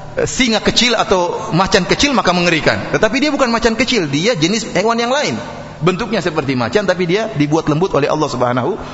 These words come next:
wa taala. Sama seperti onta. Onta hewan yang besar, ya. Dan kuat tubuhnya, kalau nendang berbahaya, tapi dia, tapi dia lembut.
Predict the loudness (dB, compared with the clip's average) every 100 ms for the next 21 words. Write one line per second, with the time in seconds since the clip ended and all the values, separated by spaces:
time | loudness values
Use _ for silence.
0 | 0 2 2 2 2 2 2 0 0 0
1 | 0 0 0 -2 -6 -12 -14 -2 0 2
2 | 2 2 0 0 0 0 0 -4 -6 -12
3 | -16 -16 -18 -18 -4 0 0 -2 -2 0
4 | 0 0 0 0 0 0 0 0 0 0
5 | 0 0 2 2 2 0 0 0 0 -2
6 | -6 -10 -12 -14 -16 -16 -18 -18 -6 -4
7 | 0 0 0 -2